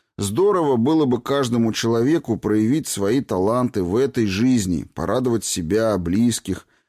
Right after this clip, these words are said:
а не ждать следующих жизней или рая какого-то там непонятного».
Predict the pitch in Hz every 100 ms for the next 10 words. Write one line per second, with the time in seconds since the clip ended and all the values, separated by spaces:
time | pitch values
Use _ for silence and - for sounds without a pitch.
0 | _ 123 160 165 185 180 - 175 151 135
1 | 113 123 110 110 143 131 101 92 85 80
2 | 82 110 113 101 82 - 95 80 - 76
3 | 80 76 85 87 76 58 69 67